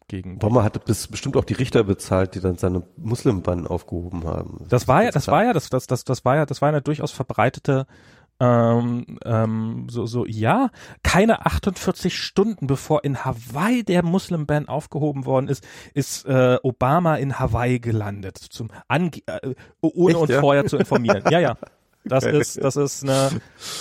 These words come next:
Speaker 1: das, das, das ist eine weit verbrei-, also das ist, äh, hab ich, nee, nee, so weit verbreitet ist sie eben gar nicht. Das, das ist das, das ist das Irre daran. Also ich hab das Gefühl, so dass, dass,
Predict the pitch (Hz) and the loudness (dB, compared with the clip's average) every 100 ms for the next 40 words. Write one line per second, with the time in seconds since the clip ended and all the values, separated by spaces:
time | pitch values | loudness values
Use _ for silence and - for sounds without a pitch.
0 | - 139 - - 143 - 139 151 143 127 | -2 -2 -4 -2 -2 0 -2 -2 -2 2
1 | 143 - 139 127 131 - 123 123 131 131 | 0 0 -4 0 0 2 2 2 -2 -4
2 | - - 127 123 - 117 131 131 - - | -8 -2 0 0 -4 -4 -4 -4 -8 -20
3 | _ - - 160 190 170 170 - 147 185 | _ -20 -2 0 2 0 -6 -2 2 2
4 | 185 147 147 151 - - 160 107 98 78 | 2 0 0 0 -2 -4 -2 -2 -4 -10
5 | 95 113 - 131 - 139 147 - 131 - | -12 -16 -2 -2 2 2 2 0 -2 -2
6 | 117 - 143 - 123 131 151 120 92 - | -4 -2 -4 -2 -4 -2 2 2 0 -6
7 | 90 117 147 170 - 160 - 147 - 156 | -4 0 2 2 2 0 0 -4 -4 -2
8 | 143 139 127 - - - - - _ - | 2 2 0 -4 -12 -20 -20 -20 _ 2
9 | 131 - | 2 2